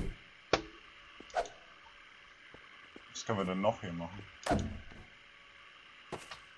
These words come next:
Ach, hier ist doch irgendwas Cooles. Kann man das lesen?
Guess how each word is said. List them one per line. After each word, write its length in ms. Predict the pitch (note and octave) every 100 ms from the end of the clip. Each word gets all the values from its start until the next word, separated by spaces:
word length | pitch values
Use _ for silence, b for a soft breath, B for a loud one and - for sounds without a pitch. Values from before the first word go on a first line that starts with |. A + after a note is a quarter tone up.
| - F#3
Ach, 100 | A3+
hier 140 | F#2+ F2
ist 180 | - G#2
doch 140 | D#2+
irgendwas 340 | E2+ F2 E2+ -
Cooles. 440 | F#2+ F2+ F2+ - - -
Kann 100 | F#2+
man 80 | F#2
das 140 | E2+
lesen? 400 | G2 F2 D#3+ G#3